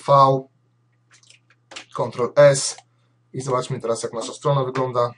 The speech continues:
Mamy tekst. Mamy tekst w środku. E, stwórzmy może nawigację w naszym headerze.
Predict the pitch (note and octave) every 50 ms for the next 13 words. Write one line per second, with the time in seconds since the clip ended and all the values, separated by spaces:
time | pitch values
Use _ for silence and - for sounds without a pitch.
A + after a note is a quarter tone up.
0 | _ _ _ _ _ _ _ _ _ - A2 G#2+ G#2 G2+ - - D3 D3+ D3+ -
1 | - - - - - _ _ _ _ _ _ _ _ - _ _ _ _ _ _
2 | _ _ _ _ _ _ _ _ _ _ _ _ _ _ _ _ _ _ _ _
3 | _ _ _ _ _ _ _ _ - A2 A2 G#2+ G#2 G#2 - _ D#3 D#3+ D#3+ D3+
4 | - - - - - - - - D3+ D3 D3 - - D3+ D3 C#3+ C#3+ C#3+ _ _
5 | _ _ _ _ _ _ _ _ - _ _ _ _ _ _ _ _ _ _ _
6 | _ _ _ _ _ _ _ _ - - _ _ _ _ _ _ _ - _ -
7 | - C#3+ C#3 C#3 C3+ C3+ C3+ C3+ - - - - - E3+ D#3 E3+ D#3 D3 D3 C#3+
8 | D3 D3 C#3+ C#3+ C3+ C3 C3+ B2+ C#3+ C3+ C3+ C3+ - - F#3 G3+ A3 A3 F#3+ -
9 | - _ _ _ _ _ _ _ _ _ _ _ _ _ _ _ _ _ _ _
10 | _ _ _ - C3 B2+ - - C3 B2+ - C3+ A#2 B2 B2+ C3 C#3+ E3+ F3+ F3+